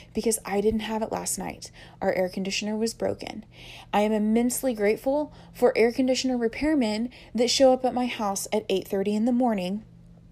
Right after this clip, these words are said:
after I have sent him an email at one thirty that same morning saying, "Hey, this is broken." Um, I am immensely grateful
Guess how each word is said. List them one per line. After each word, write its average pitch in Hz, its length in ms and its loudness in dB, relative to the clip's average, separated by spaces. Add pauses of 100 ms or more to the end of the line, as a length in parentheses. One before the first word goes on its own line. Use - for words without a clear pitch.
(340)
after 220 240 0
I 220 60 6
have 226 160 4
sent 220 180 -4
him 226 220 -2 (340)
an 240 220 0
email 240 480 4
at 208 140 4
one 233 340 6
thirty 196 540 0 (380)
that 196 300 4
same 294 380 8
morning 196 600 -2
saying, 220 300 0
"Hey, 247 160 2
this 226 200 0
is 214 120 -2
broken." 190 600 0 (720)
Um, 202 380 0
I 208 120 2
am 247 140 2
immensely 214 720 0
grateful 262 720 0